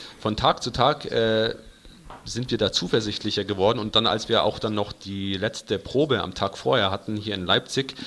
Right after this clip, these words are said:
da war mir klar, okay, die Show wird auf jeden Fall funktionieren von unserer Seite aus. Ob's natürlich, äh, bei den Leuten ankommt, das ist dann immer die andere Frage. Das hatten wir s-, sowieso nicht so ganz <laughs> in der Hand. Aber ich wusste, dass von unserer Seite aus werden wir auf jeden Fall eine solide Show abliefern.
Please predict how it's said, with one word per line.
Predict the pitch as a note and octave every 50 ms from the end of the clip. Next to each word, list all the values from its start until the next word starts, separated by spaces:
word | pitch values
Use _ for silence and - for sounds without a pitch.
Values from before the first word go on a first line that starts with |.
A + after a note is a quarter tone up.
| - - - - - - - - - - - -
da | A2+ G#2+ G#2 G2+
war | G#2+ A2
mir | A2 G#2 G2+
klar, | - - - G#2+ A2 E2
okay, | G#2+ - - A#2 G#2+
die | G2+ G2+
Show | - - A#2+ C3 B2+
wird | B2 -
auf | G#2 G2+ - A#2
jeden | B2+ C#3 C#3
Fall | - B2 A2
funktionieren | G#2+ - - G#2+ G#2 - - G#2 G2 G2+ A#2+ E3 F#3+
von | - - A2
unserer | - A2+ D3 D#3 D#3 C#3
Seite | C#3 C#3 C#3 C#3 - -
aus. | C#3+ E3+ F#3+ - - - - - - - - -
Ob's | - - - -
natürlich, | A#2 - - A#2+ A2 A2 - - G#2
äh, | G#2+ G2
bei | G#2+ G2+
den | G#2 G2
Leuten | F#2 G#2 B2 C3 D3
ankommt, | C3+ C3+ C3+ - A#2 G#2
das | A2 A2
ist | - A2
dann | F#2+
immer | G2 G2+ F#2
die | F2+ C2
andere | D2+ G2 A#2+ C3
Frage. | - - B2+ C3 A#2
Das | F#2+ F#2 - - - - - - - - - -
hatten | F#2+ - -
wir | G#2 F#2+ F#2
s-, | F#2+ F#2 F#2 - - - - - -
sowieso | F#2+ F#2+ G#2+ A#2+ B2 B2
nicht | B2+ B2+ B2 -
so | - A2
ganz | G2+ G#2+ A#2+ - -
<laughs> | -
in | - D3
der | C#3 C3+ A#2 C#3 -
Hand. | C3 C#3 D3 - - - - - - - -
Aber | - G#2+ G#2 G2+ F#2+
ich | - - -
wusste, | B2 C#3 C3 - C#3
dass | A#2 A2+ - -
von | - A#2+ G#2+
unserer | - D#3 D#3+ D#3
Seite | C3+ B2+ A#2+ A#2 B2 A2
aus | A2 A2 - -
werden | G#2+ A2 G#2
wir | F#2+
auf | F#2+ -
jeden | G#2+ G#2+ G#2+
Fall | - G#2 G2
eine | G2 F#2+ F#2 F#2+
solide | F#2 G2+ G2 G2+ G2 F#2 F#2
Show | - - G2 F#2+ F#2 - -
abliefern. | - F2 - F#2 F2+ F#2 F2+